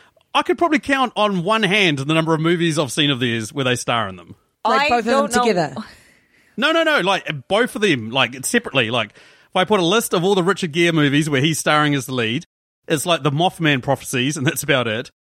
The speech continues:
Speaker 1: And then for <laughs> Julia Roberts, like, putting aside all the Ocean's movies 'cause she's not, like, the lead lead, I'm like, I, I can't name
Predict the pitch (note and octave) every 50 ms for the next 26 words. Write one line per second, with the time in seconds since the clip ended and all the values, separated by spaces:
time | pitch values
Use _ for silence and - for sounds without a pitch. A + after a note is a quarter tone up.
0 | _ _ - C#3+ D#3 E3 E3+ F3+ E3+ D3+ - - F3 C3+ - - - - - -
1 | G#3+ G3 G#3 G#3+ F3+ D3+ D#3+ E3 E3 C#3 A#2 A2 - - - D3+ C#3+ C3 C3+ _
2 | _ - A#3 C#4+ C4+ A3+ E3+ - A3+ G#3 F#3+ F3 D3+ D3 D#3 F3 D#3+ - E3 D#3
3 | B2+ C#3 B2+ B2 A#2 A#2+ A2 - C3 - - E3+ C#3+ D3+ D3+ C3+ A#2+ C3+ B2+ G#2+
4 | B2 B2 C3 C#3 C3+ A#2+ A#2 G#2+ G2 F#2+ G#2 - _ _ _ _ _ _ _ _
5 | _ - E3 F3 F3 E3 D#3+ C#3+ B2 - C3+ D#3+ E3+ D3 C3 A#2 - C3 C#3+ C#3
6 | - - E3 D3+ C#3 A#2+ A#2+ B2+ C3 B2+ A#2+ A2+ A2 G2+